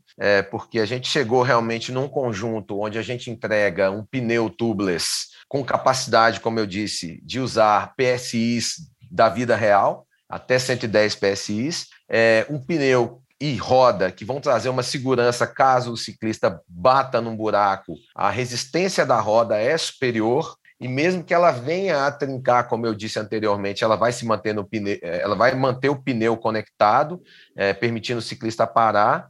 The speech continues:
e os watts que a gente vem ganhando com isso aí, que eu acho que é super legal falar,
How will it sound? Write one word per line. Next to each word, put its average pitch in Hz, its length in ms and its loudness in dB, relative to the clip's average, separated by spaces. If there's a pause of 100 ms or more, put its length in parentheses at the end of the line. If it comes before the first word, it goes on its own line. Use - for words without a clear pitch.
(300)
e 202 480 0
os 185 240 -2
watts 151 440 2
que 160 100 -4
a 147 40 -2
gente 147 260 -8
vem 139 240 -4
ganhando 139 460 2
com 135 100 -6
isso 131 200 -2
aí, 123 140 0
que 127 100 -6
eu 127 60 2
acho 127 180 0
que - 80 -8
é 123 40 -6
super 131 320 -6
legal 104 340 2
falar, 143 580 2